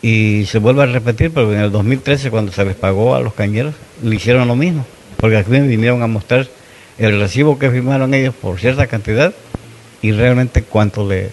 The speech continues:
le pagaron, fue menos. Eh, ignoro qué convenios tengan con, con los bancos, donde pueden cobrar cada cañero, qué convenios tengan con ellos, porque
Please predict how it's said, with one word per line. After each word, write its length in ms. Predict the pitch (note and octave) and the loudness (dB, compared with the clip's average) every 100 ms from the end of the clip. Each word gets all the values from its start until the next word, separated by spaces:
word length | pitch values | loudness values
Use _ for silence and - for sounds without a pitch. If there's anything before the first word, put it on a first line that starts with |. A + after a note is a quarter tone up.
| G2 | -6
le 100 | G2 | -6
pagaron, 380 | - G2+ B2+ A#2 - - - - | -4 -4 -4 -6 -14 -20 -20 -2
fue 120 | A2 | 0
menos. 280 | A2 C3+ G#2+ - - - - - - - - - - - | 2 0 -2 -8 -14 -20 -20 -20 -20 -20 -20 -20 -20 -2
Eh, 720 | A#2 A#2+ A#2+ A#2 A#2 A2 - - - - | 2 4 4 4 2 0 -2 -14 -14 -4
ignoro 520 | B2 C3 D#3 G#3 E3 | 2 4 4 2 0
qué 120 | F3 | -2
convenios 540 | E3 C#3+ D3+ E3 D#3 B2+ | 0 2 2 2 0 0
tengan 460 | C#3 C#3+ C#3+ C3+ | 0 2 2 0
con, 680 | - G#2+ G2+ F#2+ F2+ F2 E2+ E2+ - - - - - | -2 0 0 0 -2 -4 -6 -10 -14 -20 -20 -20 -2
con 200 | A2+ G#2 | 0 2
los 220 | G2 F#2 | 2 0
bancos, 420 | G#2+ B2+ B2+ F3 - - - - - - - | 0 0 -2 -6 -6 -16 -20 -20 -20 -20 -8
donde 200 | G2 F#2 | -4 -4
pueden 300 | E2+ B2 C3 | 0 2 2
cobrar 320 | A2 G#2 A#2+ A#2+ | 0 0 0 2
cada 220 | A#2+ A#2 | 0 0
cañero, 460 | A2 G#2 A#2+ E3 - - - - - - - - - - - - - - | 0 0 0 -2 -6 -18 -20 -20 -20 -20 -20 -20 -20 -20 -20 -20 -20 -4
qué 140 | G#2+ A#2+ | -2 0
convenios 400 | A2 A#2+ A#2+ - | 0 0 -2 0
tengan 280 | B2 A#2+ | 2 2
con 200 | A2 G2+ | 0 0
ellos, 180 | B2 C#3 | 2 2
porque 360 | G#2+ F2 E2+ | 0 -4 -4